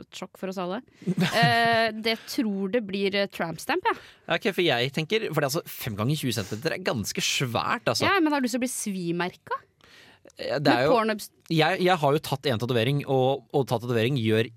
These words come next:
Speaker 2: jævlig vondt. Eh,
Speaker 1: <laughs> Ja.
Speaker 2: så, så det er, og da, både, da er det en smerte som varer over et kvarter.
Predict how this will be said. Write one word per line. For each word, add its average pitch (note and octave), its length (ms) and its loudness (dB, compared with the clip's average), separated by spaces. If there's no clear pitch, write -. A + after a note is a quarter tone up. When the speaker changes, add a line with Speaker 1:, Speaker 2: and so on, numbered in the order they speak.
Speaker 2:
jævlig A#2 540 -2
vondt. A#2+ 300 -6
Eh, C#3+ 400 4
Speaker 1:
<laughs> - 60 -4
Ja. - 60 4
Speaker 2:
så, - 160 2
så G#3 220 2
det F#3+ 80 2
er, F3+ 420 -2
og F3+ 160 2
da, F3 140 4
både, E3 240 0
da D#3 80 6
er C#3+ 80 0
det F3 60 -2
en F3 40 -6
smerte - 400 -2
som C#3 140 2
varer G#2+ 340 4
over G2+ 140 2
et A2+ 80 -4
kvarter. C#3+ 460 0